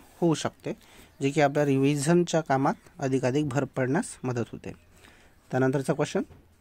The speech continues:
सियाचीन ही भारतातील सर्वात हि-, लांब हिमनदी आहे. सियाचीनचा उगम नुम्रा दरी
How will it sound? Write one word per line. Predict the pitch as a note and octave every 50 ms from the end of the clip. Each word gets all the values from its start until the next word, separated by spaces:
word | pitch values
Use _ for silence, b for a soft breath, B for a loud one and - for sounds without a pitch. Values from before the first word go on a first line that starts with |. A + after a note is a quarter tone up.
| _ _ _ _ _ _ _ _ _ _ _ - - - - - - _ b b b b b b b - - -
सियाचीन | F#3 F3 F#3 F#3+ F#3 - G#3+ G#3 G#3 F#3+ -
ही | G#3+ F#3
भारतातील | E3+ C#3+ C3+ B2+ B2+ D3+ D3+ E3+ F#3+
सर्वात | F3+ - D#3 D3 D3 E3 F#3 F3+
हि-, | - - - - - - C#3 C3 C3
लांब | C3+ D#3+ F#3 F3
हिमनदी | C#3 C3+ B2+ A#2+ A2+ A2 A2 G#2+
आहे. | F#2+ G2 G2+ A2 G#2 - - - - B B B B B B B B B B B B B B B B B - - -
सियाचीनचा | - C#3+ D3+ D#3 D3+ - E3 E3 D3+ F3
उगम | D#3 D3+ D3 D#3 E3 A3 B3+ b b b b b b b b b b b b b _ _ -
नुम्रा | D3+ D#3+ D#3 D#3 F3+ F#3+
दरी | F3 D3 B2+ A#2+ -